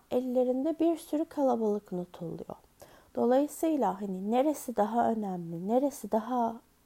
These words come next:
az sorulabilir bunu idrak edemiyorlar. Ve hepsini çalışmaya çalışıyorlar. Bir de çalışmaya çalışırken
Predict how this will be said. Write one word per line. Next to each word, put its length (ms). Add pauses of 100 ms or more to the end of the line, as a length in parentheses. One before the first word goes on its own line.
(180)
az 140
sorulabilir 760 (420)
bunu 120
idrak 560
edemiyorlar. 640 (380)
Ve 80
hepsini 420
çalışmaya 540
çalışıyorlar. 600 (400)
Bir 80
de 120
çalışmaya 600
çalışırken 800